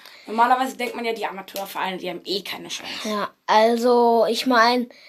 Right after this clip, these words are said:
Speaker 2: es ist schon krass. Also ich hätte mir, also ich hätte mir nicht mal vorgestellt, dass wirklich Leverkusen es ins Finale sta-, schafft, aber natürlich, äh, irgendwie mehr als die Amateurvereine müssen sie das schon schaffen.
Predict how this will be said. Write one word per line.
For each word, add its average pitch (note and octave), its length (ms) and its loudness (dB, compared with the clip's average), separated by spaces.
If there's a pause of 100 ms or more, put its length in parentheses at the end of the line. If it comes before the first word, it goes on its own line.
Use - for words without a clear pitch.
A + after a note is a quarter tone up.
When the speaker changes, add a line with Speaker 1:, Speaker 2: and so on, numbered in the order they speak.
(400)
Speaker 2:
es A#3 160 -10
ist C#4+ 160 6
schon C#4+ 180 4
krass. C#4 300 2
Also B3 200 2
ich B3+ 160 0
hätte C#4 220 0
mir, C4+ 380 2 (580)
also B3+ 160 -2
ich D#4+ 100 6
hätte F#4+ 200 4
mir F#4 280 4 (220)
nicht E4+ 180 -4
mal E4 120 2
vorgestellt, E4 560 0
dass C4+ 140 -4
wirklich - 260 -8
Leverkusen D#4+ 540 0
es D4 180 -2
ins C#4 180 -4
Finale C4+ 280 -2
sta-, C#4+ 280 0 (420)
schafft, C#4+ 360 -2
aber A#3 220 -4 (380)
natürlich, A3+ 600 0
äh, F#3+ 400 2 (1300)
irgendwie D4 680 4
mehr C#4 220 6
als C#4+ 280 2
die C4+ 140 0
Amateurvereine C4 1160 0
müssen C#4+ 400 4
sie C4+ 140 0
das C4+ 160 -2
schon C4+ 240 -2
schaffen. C4 520 -4